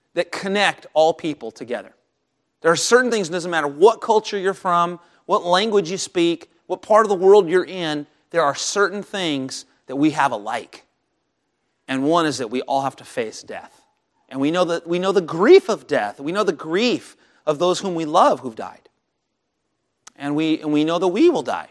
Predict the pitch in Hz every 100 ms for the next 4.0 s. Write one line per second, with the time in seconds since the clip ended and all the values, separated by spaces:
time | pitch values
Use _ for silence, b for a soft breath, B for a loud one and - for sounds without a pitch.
0 | _ - 117 92 - _ _ _ _ _
1 | _ _ - 156 170 170 151 156 170 -
2 | 156 170 180 - 254 131 - b b 156
3 | 143 143 151 131 147 - 254 269 - 117